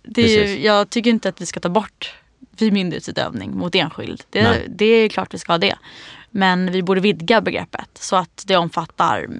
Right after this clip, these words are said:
Speaker 1: mer av myndighetsverksamhet. Och
Speaker 2: Men, och, och så här var det då, eh, på sjuttiotalet så fanns det någonting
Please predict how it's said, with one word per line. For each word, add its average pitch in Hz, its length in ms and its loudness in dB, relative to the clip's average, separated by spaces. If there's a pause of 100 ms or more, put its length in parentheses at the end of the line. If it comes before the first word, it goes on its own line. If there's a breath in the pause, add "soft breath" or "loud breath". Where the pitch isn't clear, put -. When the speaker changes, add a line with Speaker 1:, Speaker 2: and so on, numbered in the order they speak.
Speaker 1:
mer 196 420 2
av 170 200 -2
myndighetsverksamhet. - 960 -6
Och - 140 -8 (200)
Speaker 2:
Men, 120 140 -2
och, 120 380 4
och 123 100 0
så - 100 0
här 127 180 2
var 110 160 2
det 104 100 -2
då, 90 340 -2 (480)
eh, 98 140 -4
på 104 160 -10
sjuttiotalet 82 760 -8 (380)
så - 560 -6
fanns 92 360 -4
det - 80 -6
någonting 82 460 -8